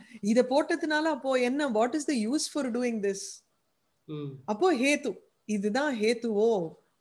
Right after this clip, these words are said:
Speaker 1: பதிகானு, பதிகானாம் மூர்ச்சனே, அதாவது மூ-, மூர்ச்சாயாம்
Speaker 2: ம்.
Speaker 1: புஜக விஷவாதேன வர்திதா மாருதா அப்படிங்கிற மாதிரி நமக்கு வந்து ஒரு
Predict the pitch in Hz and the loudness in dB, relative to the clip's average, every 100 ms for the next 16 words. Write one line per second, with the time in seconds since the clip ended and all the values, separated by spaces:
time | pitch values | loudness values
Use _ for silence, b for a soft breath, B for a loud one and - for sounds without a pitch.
0 | - 185 233 247 269 269 262 294 320 330 | -6 -2 0 0 0 0 2 2 0 -2
1 | B B _ 190 277 285 285 285 277 277 | B B _ -4 -2 2 2 4 2 2
2 | 294 262 208 226 311 - - 285 247 190 | 0 0 2 2 2 0 0 0 2 0
3 | 175 240 320 - 214 226 262 254 240 277 | -2 -2 -4 -2 2 2 2 2 0 0
4 | 226 220 294 311 302 254 220 202 170 165 | 0 4 4 2 2 4 4 2 0 0
5 | 208 349 403 B B B B 156 151 170 | 0 0 -4 B B B B -8 0 2
6 | 175 233 254 302 269 311 349 330 190 - | 4 6 6 6 6 6 6 6 0 -4
7 | 180 214 247 349 339 320 302 302 285 277 | 2 4 4 4 6 6 4 2 2 2
8 | 262 240 226 214 277 269 233 240 220 208 | 4 2 2 0 -2 0 2 2 0 0
9 | 208 202 185 160 208 214 170 - 190 185 | 0 0 -2 -2 0 0 -2 -4 -4 0
10 | 196 247 247 202 202 240 381 277 214 202 | 2 2 2 2 2 0 0 0 -2 -2
11 | 202 330 277 240 403 B | -2 0 2 2 2 B